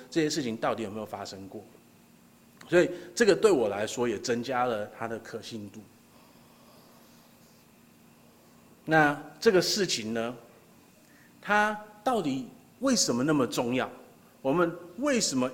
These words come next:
一定需要知道说它是真的呢？因为我们接下来以后会看，就是第，第，第三个point会看到的是，就是这个带给我们极大的祝福。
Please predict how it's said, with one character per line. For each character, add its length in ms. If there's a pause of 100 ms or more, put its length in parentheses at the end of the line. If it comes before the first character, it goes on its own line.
(100)
一 120
定 340
需 240
要 160
知 200
道 220
说 360
它 120
是 120
真 280
的 80
呢？ 100 (1600)
因 240
为 180 (100)
我 80
们 140
接 160
下 100
来 160
以 140
后 140
会 80
看， 120 (100)
就 120
是 80
第， 220
第， 200 (240)
第 120
三 280
个 160 (320)
point 380
会 100
看 220
到 160
的 140
是， 280 (320)
就 120
是 60 (100)
这 100
个 100
带 280
给 160
我 100
们 320
极 180
大 160
的 120
祝 240
福。 180